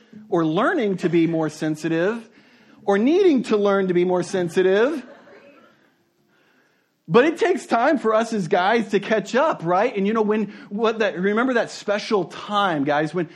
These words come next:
when, when your, your wife, uh, uh, when she's pregnant enough and the baby's large enough and, and, and you can feel that baby move. And you remember what happened to you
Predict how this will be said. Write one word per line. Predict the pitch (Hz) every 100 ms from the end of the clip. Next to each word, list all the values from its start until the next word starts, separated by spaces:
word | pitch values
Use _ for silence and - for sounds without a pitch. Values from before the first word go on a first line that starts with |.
| -
when, | - 180 190 196
when | 175 180 185
your, | 175 175 170
your | 160
wife, | 143 156 170 190 - - - - -
uh, |
uh, | 160 151 143 147 139
when | 151 147
she's | - 170
pregnant | 196 180
enough | 170 175
and | 156
the |
baby's | 147 151 175 143
large | 147 156 156
enough | 156 156 -
and, | 147 147
and, | 151 143 143
and | 143 135
you | 120 170
can | 175 160 123 - _
feel | - 160 147 107 98 98 92 _ _ _ _ _
that | 120
baby | 107 123 120
move. | 113 127 120 -
And | 143
you | 190
remember | 277 254 233
what | 160 143
happened | - 196 175 143
to | 135
you | 117 147 107